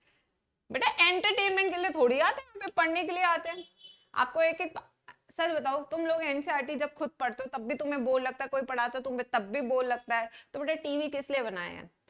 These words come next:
इतने सारे स्टैंड अप कॉमेडी के शो है। अभी वो बसी सर का आया था एक कॉमेडी,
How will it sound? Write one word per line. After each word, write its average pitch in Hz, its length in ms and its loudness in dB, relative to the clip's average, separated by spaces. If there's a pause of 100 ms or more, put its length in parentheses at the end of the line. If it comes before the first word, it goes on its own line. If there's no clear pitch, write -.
(240)
इतने 277 260 -6
सारे 285 240 -2
स्टैंड 262 300 0
अप 277 100 -8
कॉमेडी 254 340 -2
के 269 100 -2
शो 262 260 -2
है। 247 320 -4 (220)
अभी 277 220 0
वो 277 140 0
बसी 247 380 -2
सर 262 180 -4
का 262 140 0
आया 240 200 4
था 240 160 -6
एक 240 160 -6
कॉमेडी, 233 460 -4